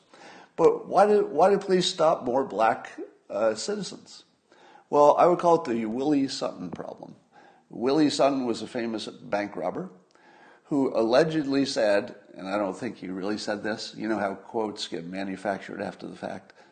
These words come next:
So he didn't really say this, but it's attributed to him. And he was asked, "Why does he rob banks?" 'Cause he was a famous bank robber.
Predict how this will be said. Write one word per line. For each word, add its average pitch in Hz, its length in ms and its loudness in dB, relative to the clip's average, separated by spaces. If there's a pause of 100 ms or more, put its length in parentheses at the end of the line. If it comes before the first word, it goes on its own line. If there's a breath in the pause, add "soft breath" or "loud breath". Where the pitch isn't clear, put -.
So - 160 -12
he 95 140 -8
didn't 123 220 -2
really 123 260 2
say 120 200 0
this, 117 280 0
but 92 160 -10
it's - 160 -12
attributed 87 540 -14
to 110 120 -10
him. 90 180 -12 (520 loud breath)
And 113 100 -6
he 113 80 2
was 110 180 0
asked, 117 420 4
"Why 104 240 2
does 135 200 -2
he 117 120 -6
rob 104 440 2
banks?" - 580 -2 (140)
'Cause 87 160 -12
he 80 80 -12
was 87 140 -10
a 90 60 -10
famous 101 360 -8
bank 110 340 -6
robber. - 340 -10